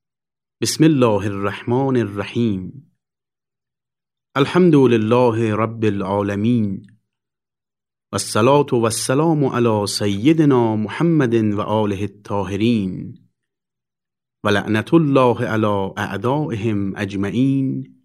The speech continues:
من الآن الی قیام یوم الدین. ولا حول ولا قوة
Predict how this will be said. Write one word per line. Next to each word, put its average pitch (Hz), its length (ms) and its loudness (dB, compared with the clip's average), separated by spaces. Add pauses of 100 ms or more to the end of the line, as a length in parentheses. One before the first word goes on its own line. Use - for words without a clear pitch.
(380)
من 104 160 0
الآن 117 580 -2
الی 104 640 -2
قیام 120 420 0
یوم 98 340 -2
الدین. 101 800 -6 (1200)
ولا 101 380 2
حول 107 340 0
ولا 98 420 0
قوة 156 460 0